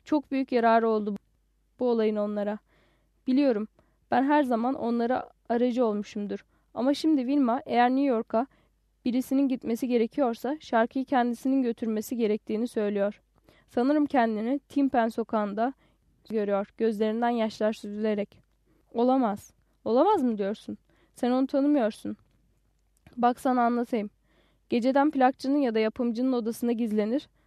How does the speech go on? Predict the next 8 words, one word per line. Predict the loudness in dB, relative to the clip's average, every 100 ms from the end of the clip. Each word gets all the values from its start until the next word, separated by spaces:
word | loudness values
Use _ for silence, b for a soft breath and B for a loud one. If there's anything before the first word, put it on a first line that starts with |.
| _
sabah | -2 4 4 2 _
Bay | 0 0
Snake | 0 -2 -2 -6 -20 _ _ _
Hawkins'in | 2 2 2 -4 -4 -4
karşısına | 0 0 0 -2 -4
çıkarak | -4 -2 -2 -2 -4
onu | -2 0
şaşırtır. | -2 -4 -10 -10 -12